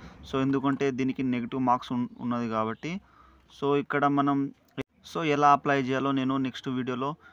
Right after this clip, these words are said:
నేను ట్వంటీ సెవెన్, ట్వంటీ ఎయిట్కు అప్‌లోడ్ చేస్తా. So, ఫ్రెండ్స్, ఇక్కడ మంచిగా అప్లికేషన్, ఆ, టెన్త్ సర్టిఫికేట్, ఇంటర్మీడియట్ సర్టిఫికేట్, ఇంకా any other qualification ఉన్నా, ఆ, దీన్ని మనం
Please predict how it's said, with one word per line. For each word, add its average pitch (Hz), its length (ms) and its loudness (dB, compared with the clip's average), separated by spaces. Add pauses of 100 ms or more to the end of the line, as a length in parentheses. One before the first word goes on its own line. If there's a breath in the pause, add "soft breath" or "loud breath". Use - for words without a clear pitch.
(260 loud breath)
నేను 120 320 -4
ట్వంటీ 131 340 -4
సెవెన్, 127 420 0 (500)
ట్వంటీ 131 220 -2
ఎయిట్కు 131 340 -2
అప్‌లోడ్ 127 300 -2
చేస్తా. 135 400 -4 (580 soft breath)
So, 151 140 -2
ఫ్రెండ్స్, 151 440 -4
ఇక్కడ 139 320 -2
మంచిగా 139 640 0 (300)
అప్లికేషన్, 147 600 -6 (240)
ఆ, 123 220 0 (120)
టెన్త్ 135 280 -4
సర్టిఫికేట్, 131 680 -8
ఇంటర్మీడియట్ 131 560 -2
సర్టిఫికేట్, 131 760 -6 (580 loud breath)
ఇంకా 143 280 -2
any 147 580 0
other 143 160 0
qualification 135 840 -4
ఉన్నా, 135 320 -2 (480 soft breath)
ఆ, 120 200 -2
దీన్ని 123 480 -2
మనం 120 320 -2